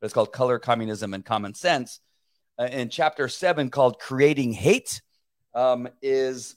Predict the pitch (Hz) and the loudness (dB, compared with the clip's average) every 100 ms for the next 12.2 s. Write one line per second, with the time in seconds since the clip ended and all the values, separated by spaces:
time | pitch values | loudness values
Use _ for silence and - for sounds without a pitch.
0 | _ - 170 165 147 135 131 117 107 120 | _ -4 -4 -2 -2 -2 -4 -4 -6 -6
1 | 95 76 _ _ _ _ _ _ _ 123 | -8 -8 _ _ _ _ _ _ _ -4
2 | 135 147 139 139 147 151 139 127 123 135 | -2 0 2 2 2 0 -2 -2 2 4
3 | 127 117 _ _ _ - 139 131 - 127 | 4 0 _ _ _ -4 -2 -2 -2 0
4 | 113 - 117 123 - _ _ 120 123 120 | -2 -2 -4 -4 -10 _ _ -2 0 0
5 | 135 123 - 123 135 131 113 107 104 117 | -2 -4 -6 -2 2 2 2 0 0 0
6 | 117 117 110 107 110 107 117 151 135 - | 0 -2 -4 -8 -10 -8 -4 -2 -2 0
7 | 117 98 104 _ _ _ 123 123 123 120 | 0 0 -16 _ _ _ -8 -6 -4 -4
8 | 117 117 117 117 113 107 107 - _ _ | -2 -2 0 -2 -2 -6 -12 -16 _ _
9 | _ _ _ _ 127 123 - 156 147 120 | _ _ _ _ -14 -10 -6 -6 -2 -2
10 | 117 - 120 110 95 120 147 135 117 113 | -2 -2 -2 -2 -2 2 2 2 -4 -2
11 | 123 104 98 92 - 107 117 110 - 113 | -4 -2 -6 -8 -10 0 0 0 -4 -2
12 | 104 101 | -2 -4